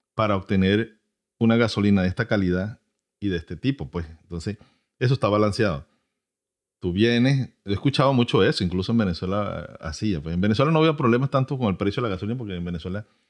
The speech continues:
la gasolina es muy económica, prácticamente regalada. Pero sí las personas utilizaban como medio tanque de uno y medio tanque de otro. Eh,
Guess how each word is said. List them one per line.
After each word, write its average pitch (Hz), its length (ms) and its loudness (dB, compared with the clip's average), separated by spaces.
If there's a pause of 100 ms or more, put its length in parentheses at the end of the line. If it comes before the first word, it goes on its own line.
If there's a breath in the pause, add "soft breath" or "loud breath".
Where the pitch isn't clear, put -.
(220)
la 104 100 -2
gasolina 90 840 -4
es 90 180 -6
muy 92 140 0
económica, 92 580 -2
prácticamente 87 500 -6
regalada. 69 440 -6 (1080)
Pero 98 680 2 (440)
sí 110 340 4
las 131 140 4
personas 110 500 2 (260)
utilizaban 98 580 0
como 107 220 0
medio 95 320 2
tanque 117 640 -4 (280)
de 98 120 -6
uno 127 240 -4
y 135 40 -6
medio 92 260 -2
tanque 98 260 -8
de 90 100 -2
otro. 87 360 -6 (920)
Eh, 113 800 2